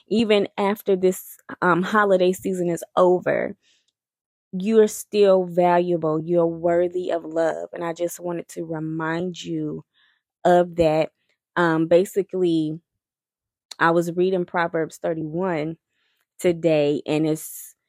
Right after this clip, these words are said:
it's more to Proverbs thirty-one than what meets the eye.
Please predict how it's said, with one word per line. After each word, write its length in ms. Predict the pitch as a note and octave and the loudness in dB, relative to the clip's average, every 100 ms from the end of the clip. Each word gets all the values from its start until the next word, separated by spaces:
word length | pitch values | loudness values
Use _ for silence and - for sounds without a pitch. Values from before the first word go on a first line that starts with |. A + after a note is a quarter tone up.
| _ _ _ _ | _ _ _ _
it's 240 | G3 G3 | 0 2
more 840 | G#3 G3 G3 G3+ G#3+ A3 A3 A#3 A#3 _ _ _ _ _ _ _ _ _ _ _ | 0 0 4 6 8 8 6 4 0 _ _ _ _ _ _ _ _ _ _ _
to 320 | - - C4 | -8 0 2
Proverbs 480 | C4+ - G#3+ G#3 G3+ | 2 2 4 4 2
thirty-one 800 | - G#3 G3+ F#3+ F#3+ F#3+ G3 G#3+ _ _ - | 2 0 2 2 2 2 0 -4 _ _ -20
than 760 | F#3 F3 F#3+ F#3+ F#3 F#3 F#3 - _ | -8 0 2 4 2 0 -4 -8 _
what 340 | F3+ E3+ F3+ | -2 2 2
meets 320 | E3+ E3+ - - | 2 -2 -2 -6
the 180 | - | -6
eye. 300 | - D3+ C#3+ | -2 -2 -4